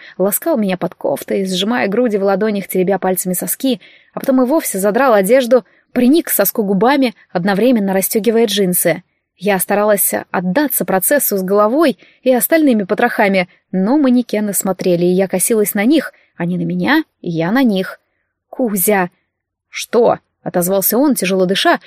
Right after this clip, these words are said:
пока его пальцы ритмично входили и выходили в любимое отверстие моего тела. "Они смотрят!" "Пусть смотрят, тебе что, жалко?" "Балда!" — я шлепнула Кузю по макушке, и он обиделся, развернул меня спиной к себе и нагнул.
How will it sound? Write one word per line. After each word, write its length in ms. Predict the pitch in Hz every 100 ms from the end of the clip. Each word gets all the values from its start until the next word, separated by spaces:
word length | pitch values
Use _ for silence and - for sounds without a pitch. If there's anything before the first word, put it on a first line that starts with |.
| - -
пока 340 | 247 277 240
его 320 | 208 190 214
пальцы 440 | 202 - 254 214 233
ритмично 500 | 220 226 247 - 208
входили 460 | - 190 196 254
и 40 | 220
выходили 460 | 208 202 202 208
в 80 | 196
любимое 400 | 196 190 214 202
отверстие 460 | 196 208 190 - 196
моего 260 | 196 196
тела. 440 | 208 190 156 151 170 _ _ _ _
"Они 240 | 208 202
смотрят!" 600 | - 330 440 330 208 - - _ _ _ _ _ _ -
"Пусть 200 | 302 -
смотрят, 420 | - 359 190 180
тебе 200 | - 196
что, 220 | 254 311
жалко?" 440 | 196 277 381 233 - _ _ _ _ _ -
"Балда!" — 580 | 185 247 294 320 220 185 _ _ 185
я 160 | 190
шлепнула 440 | - 233 - 190 185
Кузю 260 | 269 240
по 100 | -
макушке, 480 | 269 - 381 - - - -
и 100 | 220
он 200 | 208 285
обиделся, 520 | 359 233 190 180 185
развернул 440 | 220 214 269 269 208
меня 220 | 202 190
спиной 280 | - 214 196
к 60 |
себе 260 | - 208 190
и 140 | -
нагнул. 480 | 226 226 190 170